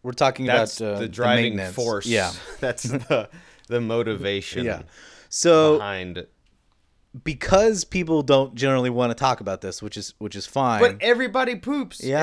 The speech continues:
Speaker 2: Everybody
Speaker 1: I know,
Speaker 2: poops,
Speaker 1: but
Speaker 2: Ryan.
Speaker 1: people don't wanna talk about it. And that's fine with me.
Speaker 2: Oh, okay.
Speaker 1: It's fine with me if people don't wanna talk about it, but they, but today we're talking about it. We're all trapped in our houses.
Speaker 2: Hey, Ryan.
Speaker 1: We're not in
Speaker 2: Hey,
Speaker 1: public.
Speaker 2: Ryan.
Speaker 1: It's fine.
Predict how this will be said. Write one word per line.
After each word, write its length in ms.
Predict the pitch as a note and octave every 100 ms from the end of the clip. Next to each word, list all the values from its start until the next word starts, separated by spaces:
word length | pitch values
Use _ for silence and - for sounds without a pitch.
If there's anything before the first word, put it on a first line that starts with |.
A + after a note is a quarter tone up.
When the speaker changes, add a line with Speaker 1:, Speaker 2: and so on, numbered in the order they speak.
| E3+
Speaker 2:
Everybody 260 | F3 F#3+
Speaker 1:
I 40 | F#3
know, 300 | E3+ E3 D#3+
Speaker 2:
poops, 100 | D3+
Speaker 1:
but 60 |
Speaker 2:
Ryan. 80 | D3
Speaker 1:
people 180 | D3 D3+
don't 100 | D#3
wanna 120 | D#3
talk 220 | - B2
about 240 | E2 E2+ D#2
it. 120 | - _ _
And 160 | A2+ B2+
that's 160 | D3
fine 240 | - D#3 D3+
with 120 | C#3
me. 120 | C3+
Speaker 2:
Oh, 60 | D3
okay. 240 | G3 B2
Speaker 1:
It's 140 | - B2+
fine 180 | A3 B3+
with 100 | D#3+
me 120 | D3
if 80 | A#2+
people 180 | A#2+
don't 120 | A2 G#2+
wanna 100 | G2
talk 160 | G2+
about 200 | F#2+ G2
it, 40 | G2
but 120 | G2
they, 100 | G#2+
but 400 | G#2+ - A2 G#2+
today 240 | A2+ A2+
we're 100 | A2+
talking 320 | G#2+ G#2+ G2 G2
about 220 | F#2+ F#2
it. 100 | - _ _ _ -
We're 100 | G#3
all 100 | A3
trapped 300 | F#3+ F3 E3
in 60 |
our 100 | C#3
houses. 260 | C3 B2+ A2
Speaker 2:
Hey, 40 |
Ryan. 140 | G2 G2+
Speaker 1:
We're 60 |
not 180 | A#2+ C#3+
in 80 | B2+
Speaker 2:
Hey, 80 | A2
Speaker 1:
public. 160 | G2
Speaker 2:
Ryan. 200 | G2 A2 - -
Speaker 1:
It's 140 | -
fine. 300 | - E2 F2